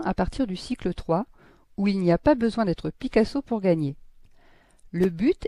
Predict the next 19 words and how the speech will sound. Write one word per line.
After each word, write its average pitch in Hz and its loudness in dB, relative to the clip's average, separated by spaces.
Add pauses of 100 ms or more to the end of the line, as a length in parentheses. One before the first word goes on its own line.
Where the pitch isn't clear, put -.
est 190 4
de 165 -2
savoir 185 4
décrire 226 2
l'image 190 2
le 147 -4
plus - -4
précisément 180 0
possible 196 -4 (440)
et 170 4
de 147 -2
travailler 220 4
la 156 4
compréhension 214 -4
de 160 -4
consignes 233 -4 (180)
de 165 -6
manière 190 -2
ludique. 151 -12